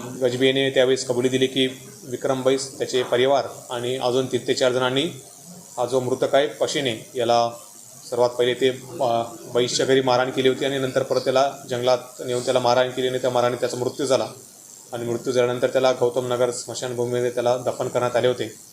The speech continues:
आणि प्रामुख्याने जे विक्रम बैसे त्याच्या गाडीवर हा मृतक ड्रायव्हर म्हणून काम करत होता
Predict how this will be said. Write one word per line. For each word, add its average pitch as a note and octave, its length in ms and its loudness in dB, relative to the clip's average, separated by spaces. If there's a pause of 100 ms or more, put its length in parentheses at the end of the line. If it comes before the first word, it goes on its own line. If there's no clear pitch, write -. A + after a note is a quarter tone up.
(640)
आणि A#2+ 200 -4
प्रामुख्याने B2 600 0 (1080)
जे A#2+ 100 2
विक्रम B2 320 -2
बैसे B2+ 260 2
त्याच्या C3 340 2
गाडीवर B2 340 4
हा B2 260 2
मृतक C3 500 -4
ड्रायव्हर A#2+ 360 4
म्हणून B2 220 -2
काम A#2+ 200 -2
करत B2+ 180 -2
होता A#2+ 220 0